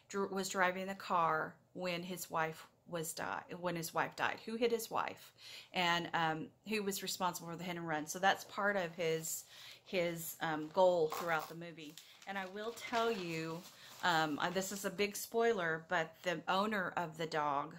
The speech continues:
the dog that has been in Joe's life, winds up being the man who hit his wife.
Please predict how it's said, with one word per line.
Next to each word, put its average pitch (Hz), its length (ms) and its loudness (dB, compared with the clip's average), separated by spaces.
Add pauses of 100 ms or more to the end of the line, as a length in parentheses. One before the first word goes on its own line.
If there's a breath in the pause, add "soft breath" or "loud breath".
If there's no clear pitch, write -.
(1300 soft breath)
the 180 160 4
dog 151 520 4 (180)
that 160 280 4
has 165 220 -2 (260)
been 185 160 0
in 175 120 -2
Joe's 170 320 0
life, 175 320 0
winds 165 440 -2
up 170 180 -6
being 165 240 -4
the 160 100 -6
man 156 300 -2
who 160 140 -10
hit - 600 -6 (440 loud breath)
his 160 220 -6
wife. 131 540 -2